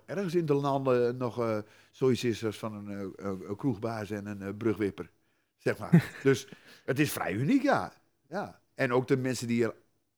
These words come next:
Speaker 1: jaar en dag komen, hè, die dan in één keer zien dat de, de kroegbaas, eh, daar de, de brugloop te bedienen. Wat is dit dan weer? Weet je, want, ja, wij Friesen, wij, wij zijn er toch een beetje moeilijk in de om-, bestaande omstandigheden die veranderen, zeg maar.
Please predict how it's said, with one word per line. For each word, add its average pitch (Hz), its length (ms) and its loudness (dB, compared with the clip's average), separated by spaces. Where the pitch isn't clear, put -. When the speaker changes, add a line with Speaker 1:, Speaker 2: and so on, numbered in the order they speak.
Speaker 1:
jaar 113 260 2
en 113 60 -2
dag 110 220 0
komen, 117 340 2
hè, 170 160 -2
die 104 260 -2
dan 107 140 -4
in 107 60 -2
één 107 120 0
keer 104 100 -4
zien 101 200 -4
dat 95 160 0
de, 98 240 -4
de 95 180 -6
kroegbaas, 104 560 -2
eh, 101 260 -4
daar 110 280 -6
de, 104 380 -4
de - 100 -14
brugloop 156 380 -2
te 113 80 -4
bedienen. 101 280 -6
Wat 104 100 -8
is 107 80 -8
dit 247 160 -4
dan 123 120 -2
weer? 69 260 -6
Weet - 100 -18
je, 139 100 -4
want, 120 140 -8
ja, - 80 -20
wij 95 140 -14
Friesen, 104 340 -6
wij, 104 220 -8
wij 104 140 -10
zijn 101 220 -10
er 104 80 -20
toch 113 160 -12
een 117 80 -14
beetje 113 220 -4
moeilijk 139 380 0
in 123 360 -6
de 120 320 0
om-, 117 200 -12
bestaande 143 460 -4
omstandigheden 143 520 -2
die 143 120 2
veranderen, 135 400 4
zeg 90 180 -2
maar. 71 200 -14